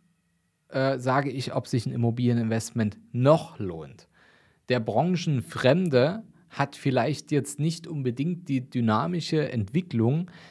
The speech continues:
der Zinsen auf Baufinanzierung und die weiterhin hohe Nachfrage bei, ja, doch ei-, eher einem geringen Angebot in den letzten Monaten mitbekommen.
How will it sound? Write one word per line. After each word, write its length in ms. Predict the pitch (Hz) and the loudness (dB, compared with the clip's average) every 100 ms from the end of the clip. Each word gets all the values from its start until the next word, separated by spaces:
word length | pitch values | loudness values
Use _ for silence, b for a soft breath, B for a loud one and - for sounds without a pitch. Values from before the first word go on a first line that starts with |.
| B - | B 4
der 300 | 113 110 - | 4 4 0
Zinsen 500 | - 170 190 160 135 | 4 4 4 0 -2
auf 300 | 110 107 - | -2 -2 0
Baufinanzierung 1120 | 107 175 139 113 98 - 110 110 147 160 147 | 0 2 0 2 0 0 0 0 -2 -4 -4
und 200 | 120 113 | -4 -2
die 140 | 104 | -2
weiterhin 560 | 101 156 151 117 135 131 b - | -2 -2 -2 -2 -4 -8 b 0
hohe 180 | 127 123 | 4 4
Nachfrage 840 | 110 113 139 - 95 113 117 139 143 B B B - | 4 0 -4 -4 -4 -2 0 0 -2 B B B 0
bei, 400 | 110 113 113 117 | 2 4 2 0
ja, 300 | 135 113 98 127 | 0 2 2 -2
doch 200 | 113 - | -2 -2
ei-, 240 | - 120 | -6 -6
eher 240 | - 127 123 | 0 2 2
einem 220 | 110 107 | 2 2
geringen 340 | 110 120 156 | 2 2 2
Angebot 640 | 139 113 127 113 110 117 - | 0 -2 0 2 2 2 -2
in 180 | - | -6
den 80 | 104 | -2
letzten 420 | 101 104 - 113 | 0 -2 -4 -4
Monaten 640 | 101 101 101 95 104 95 - - | -2 0 -2 -2 -4 -6 -10 -6
mitbekommen. 800 | 101 147 151 - - 90 78 | -2 -2 0 -4 -2 -4 -4